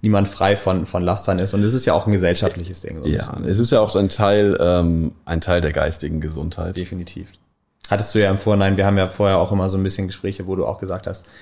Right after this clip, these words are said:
Speaker 1: geistige Gesundheit ist natürlich neben der psych-, äh, physischen Gesundheit auch ein sehr, sehr wichtiger Faktor, um Gesundheit im Allgemeinen zu definieren.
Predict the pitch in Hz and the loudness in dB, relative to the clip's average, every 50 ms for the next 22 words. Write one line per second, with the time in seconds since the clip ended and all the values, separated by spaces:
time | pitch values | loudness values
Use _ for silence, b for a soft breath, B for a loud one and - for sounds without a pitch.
0 | B B B B - 90 - - 98 101 95 92 95 95 98 101 101 104 95 92 | B B B B -2 -2 -2 -2 -2 -2 -2 0 2 2 2 2 4 4 2 2
1 | - 69 - - 98 95 - 101 92 92 - 107 104 110 110 104 101 95 - - | 0 -2 -2 -2 -2 -2 0 -2 -2 0 2 4 4 6 6 6 4 4 2 -2
2 | - - 123 120 123 123 104 101 101 - 127 120 113 110 104 - 110 101 95 92 | -2 0 0 2 2 2 2 2 4 4 2 2 2 0 0 2 2 2 4 4
3 | 101 101 98 101 87 - 65 90 95 104 98 98 92 90 92 98 92 92 90 - | 2 2 2 2 0 0 0 0 0 0 0 0 0 0 0 0 -2 -2 -2 -6
4 | 90 87 90 - 95 - - - - 95 92 92 90 95 101 98 - 98 90 90 | -6 -4 -4 -4 -4 -4 -2 -2 0 0 0 -2 0 0 0 2 2 2 0 2
5 | 85 76 87 90 95 92 90 95 98 98 95 - - 87 80 87 - - 82 87 | 0 0 0 2 2 2 4 4 4 2 2 0 -4 -6 -8 -8 -6 -6 -2 0
6 | 90 92 - | 0 2 0